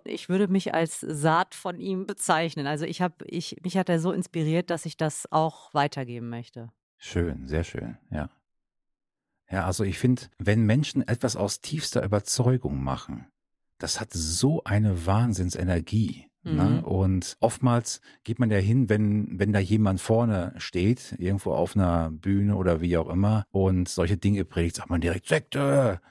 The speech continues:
Speaker 2: ne? Aber das hat mit Sektentum überhaupt nichts zu tun. Das ist einfach nur, ähm, das sind Menschen, die wollen einfach was anderes machen. Die
Speaker 1: Mhm.
Speaker 2: haben in ihrem Leben Dinge erfahren, die sie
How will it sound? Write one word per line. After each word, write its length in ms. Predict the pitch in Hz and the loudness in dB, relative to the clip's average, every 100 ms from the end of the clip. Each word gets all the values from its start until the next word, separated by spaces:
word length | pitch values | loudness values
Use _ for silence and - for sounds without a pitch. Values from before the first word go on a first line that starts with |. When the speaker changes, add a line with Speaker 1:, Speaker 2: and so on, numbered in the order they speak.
| _ - | _ -8
Speaker 2:
ne? 260 | 98 113 - _ _ _ | 0 0 -2 _ _ _
Aber 140 | 107 110 | -2 0
das 180 | 101 | 0
hat 120 | 143 - | -2 -2
mit 100 | 113 | 0
Sektentum 480 | 117 127 117 123 113 | 0 0 -2 2 2
überhaupt 320 | 98 131 - | 2 2 0
nichts 160 | 101 | -4
zu 80 | - | -4
tun. 360 | 104 208 117 71 | -2 0 0 0
Das 140 | 80 | -2
ist 140 | 92 104 | -2 2
einfach 400 | 120 127 131 127 | 0 2 0 2
nur, 300 | 127 135 127 _ _ _ - | 2 2 0 _ _ _ -2
ähm, 400 | 113 110 110 110 - | 2 4 2 -2 -6
das 200 | 107 107 | -4 2
sind 140 | 127 | 4
Menschen, 440 | 107 127 - 156 135 | 4 4 2 2 2
die 200 | 117 101 | 2 4
wollen 280 | 107 123 135 | 4 4 2
einfach 360 | 113 123 131 | 0 0 0
was 140 | 120 - | -2 -2
anderes 460 | 123 175 110 73 | 2 2 2 0
machen. 320 | 76 67 - 71 | -2 -6 -4 -2
Die 140 | 80 | 2
Speaker 1:
Mhm. 20 | |
Speaker 2:
haben 220 | 92 - | 4 4
in 140 | - 113 | 4 2
ihrem 240 | 104 110 | 2 2
Leben 280 | 107 107 104 | 4 2 2
Dinge 260 | 107 139 147 | 2 2 0
erfahren, 720 | 73 - 82 80 87 113 120 | -2 -4 0 0 2 2 2
die 180 | 95 101 | 2 0
sie 380 | 95 101 98 | 2 2 2